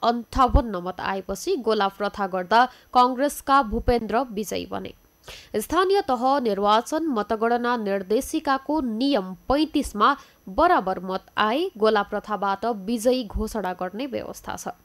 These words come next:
बराबर मत ल्याएर गोला प्रथा मात्र होइन, मात्र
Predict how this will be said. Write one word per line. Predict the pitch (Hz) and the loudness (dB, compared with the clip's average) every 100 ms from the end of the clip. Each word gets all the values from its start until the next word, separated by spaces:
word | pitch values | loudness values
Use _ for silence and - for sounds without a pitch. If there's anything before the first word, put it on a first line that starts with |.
| _ - - | _ -20 2
बराबर | 220 285 349 359 339 | 6 6 6 4 2
मत | 220 226 - | 0 0 -2
ल्याएर | 220 226 233 294 302 | 2 4 4 2 2
गोला | 254 294 | 2 2
प्रथा | 311 269 285 277 311 | 2 0 -2 2 2
मात्र | 254 208 220 269 269 | 2 2 0 0 -2
होइन, | 208 190 190 214 294 | -4 -4 -2 0 0
मात्र | 220 240 285 - 330 | 2 0 0 2 0